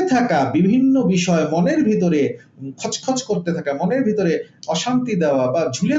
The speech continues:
থাকা কোনো না বলা কথা, না হলে কোনো সমাধানের বিষয় অথবা অমীমাংসিত কোনো বিষয়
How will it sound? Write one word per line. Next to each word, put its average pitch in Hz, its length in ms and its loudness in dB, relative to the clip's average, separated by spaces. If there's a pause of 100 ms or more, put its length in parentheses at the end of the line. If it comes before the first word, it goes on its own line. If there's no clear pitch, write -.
থাকা 233 200 0 (120)
কোনো 160 180 0 (1300)
না 156 120 0 (220)
বলা 151 220 2 (140)
কথা, 165 320 0 (540)
না 151 80 0 (120)
হলে 147 180 0 (120)
কোনো 147 160 -2
সমাধানের 170 640 2 (100)
বিষয় 135 340 0 (120)
অথবা 151 380 0 (220)
অমীমাংসিত 254 720 0 (160)
কোনো 147 140 0 (160)
বিষয় 123 320 -2